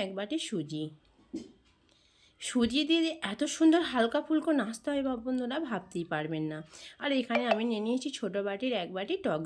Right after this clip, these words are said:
দই। এবারে দিয়ে দেবো স্বাদ মতো লবণ। এবারে দিয়ে দেবো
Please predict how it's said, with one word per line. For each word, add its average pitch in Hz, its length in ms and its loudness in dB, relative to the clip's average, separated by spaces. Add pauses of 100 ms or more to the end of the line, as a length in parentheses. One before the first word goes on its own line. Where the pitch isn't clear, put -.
দই। 147 200 -2 (2000)
এবারে 247 280 8
দিয়ে 254 140 8
দেবো 233 160 4 (120)
স্বাদ 190 220 -2 (100)
মতো 190 200 0 (460)
লবণ। 143 380 0 (1700)
এবারে 247 340 6
দিয়ে 262 160 6
দেবো 262 140 4